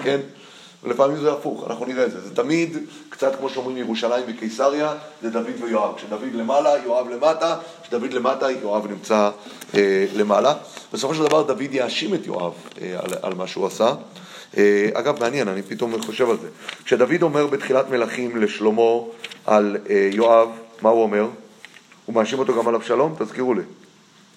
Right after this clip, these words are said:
אני לא זוכר. Hmm? בואו נראה. "ואתה ידעת את אשר עשה", לא, "וגם אתה ידעת את אשר עשה לי יואב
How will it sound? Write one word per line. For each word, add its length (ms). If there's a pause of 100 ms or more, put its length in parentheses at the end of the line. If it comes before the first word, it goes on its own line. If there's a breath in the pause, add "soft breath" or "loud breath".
(500)
אני 100
לא 100
זוכר. 280 (2500)
Hmm? 40 (1200)
בואו 100
נראה. 180 (720 loud breath)
"ואתה 300
ידעת 400 (800 loud breath)
את 100
אשר 340
עשה", 640 (360)
לא, 240 (600 loud breath)
"וגם 240
אתה 140
ידעת 340
את 120
אשר 220
עשה 200
לי 80
יואב 300